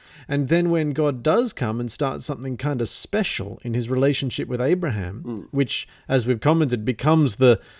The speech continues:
Speaker 1: the story of the Old Testament, what does he say to Abraham? "Leave your comfortable civilization and become a,
Speaker 2: A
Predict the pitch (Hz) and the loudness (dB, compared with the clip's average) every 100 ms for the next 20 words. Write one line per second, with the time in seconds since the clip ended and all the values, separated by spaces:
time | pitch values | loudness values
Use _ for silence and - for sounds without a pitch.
0 | - - 131 135 - 165 170 139 123 113 | -18 2 4 4 6 10 10 10 6 4
1 | 123 120 110 147 - 107 101 - - 139 | 2 2 2 -2 0 -4 -6 -10 -20 0
2 | 175 180 156 - 196 202 147 120 120 110 | 6 8 6 6 8 8 6 6 2 2
3 | 98 - _ _ _ _ - 147 190 196 | -2 -8 _ _ _ _ 0 6 8 8
4 | 131 131 185 - 143 - 147 143 156 170 | 4 2 -2 -10 -16 0 2 4 2 0
5 | - 151 139 120 127 131 131 143 135 143 | -2 -2 0 0 2 4 2 2 -2 -2
6 | 135 - - 156 143 139 156 - _ _ | -2 -4 0 2 4 2 -2 -6 _ _
7 | _ _ _ - 160 | _ _ _ 0 4